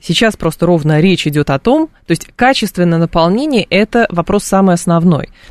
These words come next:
Но сам факт, что об этом задумались и поняли, что, как бы, одно дело — запрет на какую-то политическую деятельность в вузах, хотя тоже это, в общем, вопрос, э, как, в принципе, это делалось. Условно, если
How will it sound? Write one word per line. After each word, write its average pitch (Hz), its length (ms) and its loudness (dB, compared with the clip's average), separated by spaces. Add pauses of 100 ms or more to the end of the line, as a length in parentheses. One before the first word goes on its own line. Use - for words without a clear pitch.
Но 175 80 -6
сам 190 200 0
факт, 190 200 0
что - 200 -4
об 170 140 2
этом 147 220 0
задумались 156 580 0
и 175 100 -2
поняли, 165 400 0
что, 165 320 -2 (360)
как 156 140 -10
бы, 156 100 0
одно 170 340 0
дело — 170 300 2
запрет 175 340 0
на 160 80 -2
какую-то - 320 -6
политическую 165 600 -2
деятельность 156 460 0
в 151 60 -4
вузах, 156 360 0 (300)
хотя 151 260 -4
тоже 151 240 0
это, 131 180 -6
в 120 380 -6
общем, 120 580 -8
вопрос, - 520 -4
э, 117 220 -4
как, - 160 -6
в - 60 -20
принципе, 147 340 -4
это 147 120 -4
делалось. 202 340 2
Условно, 208 400 2
если 170 360 0